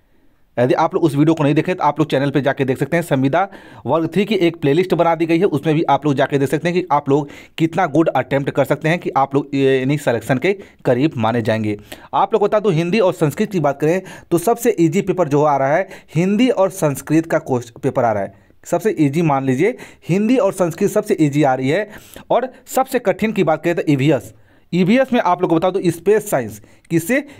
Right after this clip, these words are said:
स्पेस साइंस जिसको आप लोग बोलते हैं अंतरिक्ष विज्ञान, उससे आप लोग के दस से बारह क्वेश्चन पूछे जा रहे हैं, बहुत ही कठिन पूछे जा रहे हैं। यदि आप लोग मेरे चैनल पर एक स्पेस साइंस से वीडियो अपलोड है, कम से कम चालीस पचास क्वेश्चन होंगे उसमें, बहुत ही महत्वपूर्ण है। आप लोग उस वीडियो को भी नहीं देखे तो आप लोग चैनल पर जाकर देख सकते हैं,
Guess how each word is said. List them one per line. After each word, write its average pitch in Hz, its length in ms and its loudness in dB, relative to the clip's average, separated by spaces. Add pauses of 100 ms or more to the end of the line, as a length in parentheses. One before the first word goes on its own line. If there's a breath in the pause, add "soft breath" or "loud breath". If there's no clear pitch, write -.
(100)
स्पेस 214 400 0
साइंस 202 160 0
जिसको 165 220 0
आप 165 280 -2
लोग 165 140 2
बोलते 151 220 0
हैं 220 220 -2 (240 loud breath)
अंतरिक्ष 190 360 0
विज्ञान, 147 420 -2 (240 loud breath)
उससे 208 300 0
आप 214 220 0
लोग 208 80 0
के 202 80 2
दस 190 260 0
से 202 80 2
बारह 147 260 2
क्वेश्चन 165 280 0
पूछे 160 240 0
जा 175 100 4
रहे 208 80 2
हैं, 151 80 -6
बहुत 156 280 0
ही 214 40 0
कठिन 165 360 -2
पूछे 139 240 -2
जा 113 120 2
रहे 101 140 -4
हैं। 95 140 -8 (1040 loud breath)
यदि 175 180 0
आप 208 220 0
लोग 196 100 2
मेरे 185 160 2
चैनल 185 200 -2
पर 170 80 -4
एक 180 320 0
स्पेस 180 300 0
साइंस 175 160 -2
से 180 80 2
वीडियो 151 220 2
अपलोड 151 320 2
है, 214 120 -2 (280 loud breath)
कम 196 80 0
से 220 100 -2
कम 240 80 0
चालीस 208 340 -2
पचास 185 280 0
क्वेश्चन 165 300 0
होंगे 135 220 0
उसमें, 107 300 -6 (400 soft breath)
बहुत 170 280 0
ही 233 60 2
महत्वपूर्ण 196 380 2
है। 240 60 2
आप 180 200 0
लोग 175 100 2
उस 160 120 2
वीडियो 160 200 2
को 160 120 2
भी 139 80 0
नहीं 147 120 2
देखे 147 240 -2
तो 123 100 -10
आप 135 160 -2
लोग 139 120 -2
चैनल 135 180 2
पर 135 100 0
जाकर 123 240 0
देख 131 140 -2
सकते 160 180 -4
हैं, 208 140 0